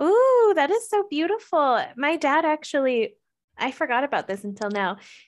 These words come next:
He, like, led me through a guided meditation where we went into my subconscious or something, and I met with all these archetypes that are,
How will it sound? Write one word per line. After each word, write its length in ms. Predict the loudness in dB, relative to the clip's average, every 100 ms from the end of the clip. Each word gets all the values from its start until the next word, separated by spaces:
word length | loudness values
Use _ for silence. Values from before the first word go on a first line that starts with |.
| _
He, 140 | 0
like, 200 | 0 0
led 380 | -2 -2 0 0
me 180 | -2 -4
through 220 | -2 0
a 40 | 0
guided 360 | 0 -2 -2
meditation 760 | -4 -4 -4 -4 -4 -4 -4 -2
where 180 | -2 -2
we 140 | -2
went 240 | -4 -6 -6
into 640 | -8 -8 -6 -4 -4 -6 _ _ _ _ _ _ _ -8
my 300 | -4 -2 -4
subconscious 760 | -4 -6 -2 -2 0 0 2
or 120 | 0 0
something, 640 | 0 -2 -2 -2 -2 -4
and 220 | -6 -4
I 120 | -2 0
met 200 | 0 0
with 160 | 0
all 140 | 0 0
these 180 | -2 -2
archetypes 580 | -4 -6 -6 -6 -6 -8
that 120 | -6
are, 260 | -6 -6